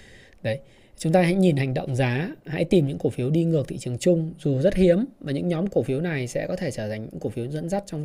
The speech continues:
khung thời gian mới. Đặc biệt là cái giai đoạn tới là cái giai đoạn lúc nào cũng có tám nghìn tỷ đến chín nghìn tỷ, mười nghìn tỷ nó sôi động chảy trong thị trường.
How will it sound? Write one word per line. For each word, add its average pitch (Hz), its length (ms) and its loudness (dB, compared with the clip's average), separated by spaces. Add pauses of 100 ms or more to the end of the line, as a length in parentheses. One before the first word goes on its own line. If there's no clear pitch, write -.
khung 151 220 -4
thời 131 120 -8
gian 143 320 -4
mới. 139 300 4 (580)
Đặc 165 180 2
biệt 156 220 4 (320)
là 131 380 -4
cái 135 160 -2
giai 170 160 4
đoạn 170 200 0
tới 139 260 0
là 175 80 -2
cái 170 120 -2
giai 165 120 2
đoạn 147 200 -4
lúc 185 120 -2
nào 185 160 -2
cũng 160 100 -10
có 156 100 -4
tám 190 540 -2
nghìn 139 180 0
tỷ 120 160 -4
đến 120 120 -6
chín 185 220 -2
nghìn 226 140 0
tỷ, 127 120 -4
mười 120 200 -4
nghìn 117 160 -6
tỷ 110 160 -8
nó 131 200 -10
sôi 185 220 2
động 180 200 0
chảy 107 200 -4
trong 139 100 -6
thị - 120 -10
trường. 113 300 -2